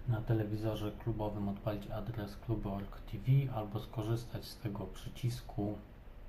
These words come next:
do otwierania wtyczki, albo bezpośrednio z kolejki kliknąć przycisk, e,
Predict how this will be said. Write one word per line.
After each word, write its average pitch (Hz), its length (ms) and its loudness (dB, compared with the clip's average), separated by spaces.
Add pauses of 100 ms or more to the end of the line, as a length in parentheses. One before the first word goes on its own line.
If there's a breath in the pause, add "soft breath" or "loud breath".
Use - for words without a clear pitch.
(1080 loud breath)
do 117 260 4
otwierania 107 580 2
wtyczki, 127 680 4 (100)
albo 113 680 4 (840 loud breath)
bezpośrednio 110 760 2
z - 100 -10
kolejki 101 460 -4
kliknąć - 540 -6
przycisk, - 720 -10
e, 104 40 -4